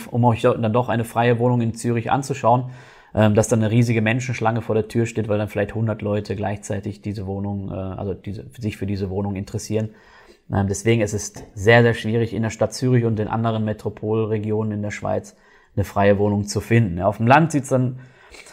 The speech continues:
äh, schon besser aus, aber auch hier ist es unter Druck geraten. Letztes Jahr, also zwanzig zweiundzwanzig, sind rund zweihunderttausend Menschen in die Schweiz gekommen.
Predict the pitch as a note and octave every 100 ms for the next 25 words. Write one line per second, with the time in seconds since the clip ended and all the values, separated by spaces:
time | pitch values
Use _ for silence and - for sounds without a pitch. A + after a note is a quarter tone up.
0 | - A#2+ A#2 A2+ C3+ C3 D3+ - C#3+ E3+
1 | F3 A2 E3 E3 - - _ C3 C3 E3+
2 | F#3+ F3+ - D3+ C3+ - - - C3 B2
3 | E3 G3+ D#3 C#3 D#3 D#3+ D#3+ D#3+ D3 B2+
4 | B2+ - C3 C3+ C3+ C3+ A#2+ - A#2+ B2
5 | A#2+ - A#2+ B2+ B2+ B2 B2 A2+ A#2 A2+
6 | B2+ B2+ B2 B2 A#2 A#2 A2 A2+ C3 D#3
7 | C#3 C#3 C3 - C#3 C3+ C3 C#3 C#3